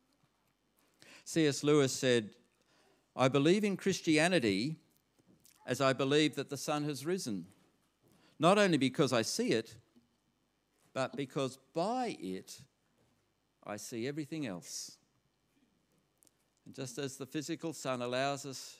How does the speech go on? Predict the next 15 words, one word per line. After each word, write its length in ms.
to 120
see 300
the 120
beautiful 420
world 300
that 120
God's 240
created, 640
uh, 180
so 200
the 140
sun, 440
S 320
O 200
N, 340